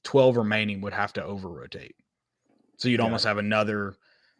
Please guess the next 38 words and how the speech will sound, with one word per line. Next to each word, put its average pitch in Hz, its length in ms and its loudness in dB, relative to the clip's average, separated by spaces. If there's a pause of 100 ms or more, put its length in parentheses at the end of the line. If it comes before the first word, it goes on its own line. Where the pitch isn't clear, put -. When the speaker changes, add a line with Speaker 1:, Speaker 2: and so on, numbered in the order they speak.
(520)
Speaker 1:
not 156 240 8
non-rotating 113 760 2
because 104 220 -4
they 104 160 -2
would, 98 260 -6
you 113 140 -2
wouldn't 101 320 -6
play 101 120 -2
'em 98 80 -6
every 95 280 -6
year, 95 160 -8
but 95 160 -8
one 110 200 0
that 98 100 -4
you 101 100 -4
played 98 380 -4
more 98 160 -6
commonly, 107 540 0
or 104 80 0 (120)
it 117 80 -2
would, 120 180 0
the 123 120 2
schedule 131 340 6
would 107 60 2
be, - 120 -4
so, 185 140 10
I - 40 10
mean, 196 100 8
it 214 120 6
works. 110 420 2
It 151 80 2
works 170 300 10
out 113 200 6
to 104 80 -4
where 107 120 2
you 101 140 -2
see 101 240 -6
everyone. 85 460 -10